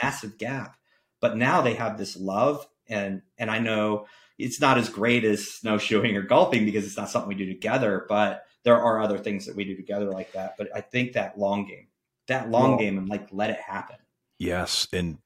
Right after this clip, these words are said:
Speaker 2: and to that point, Scott, w-, what do guys do when their kids have interests outside of their own? So I'm big on sports. I have,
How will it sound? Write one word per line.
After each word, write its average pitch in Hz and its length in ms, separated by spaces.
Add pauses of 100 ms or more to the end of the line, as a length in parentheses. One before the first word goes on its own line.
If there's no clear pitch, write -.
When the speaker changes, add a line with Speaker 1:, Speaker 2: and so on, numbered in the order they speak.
(140)
Speaker 2:
and 87 200
to 95 120
that 98 240
point, 104 460
Scott, 78 480 (840)
w-, 95 200
what 92 440
do 123 100
guys 90 400
do 78 420 (380)
when 82 180
their 78 120
kids 87 440
have 78 220
interests - 800 (400)
outside 76 380
of 69 80
their 65 180
own? 64 200 (360)
So 87 420 (180)
I'm 82 280
big 82 220
on 71 140
sports. - 680 (200)
I 73 180
have, 76 300